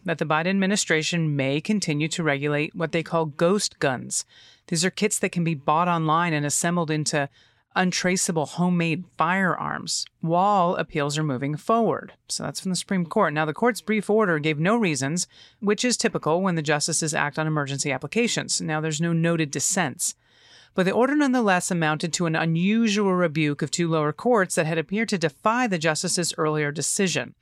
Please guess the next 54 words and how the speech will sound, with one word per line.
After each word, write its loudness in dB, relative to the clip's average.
After 0
the -2
Supreme -2
Court's -2
initial 0
ruling, -2
issued -2
on 0
August 0
eighth, -4
a -2
federal 2
judge 0
in -2
Texas -2
and -2
a 0
U 0
S 0
Court 0
of -4
Appeals -2
for -8
the -2
Fifth -2
Circuit 0
allowed 0
two 0
manufacturers 0
who -2
continued -2
to -2
sell 0
the -2
banned -4
kits. -4
Now, 2
the 2
court's 0
reason 2
that 0
the -2
justices 0
had -2
left -2
open 0
the -4
possibility -2
of -6
tailored -2
relief -2
for -4
individual -2
businesses. -2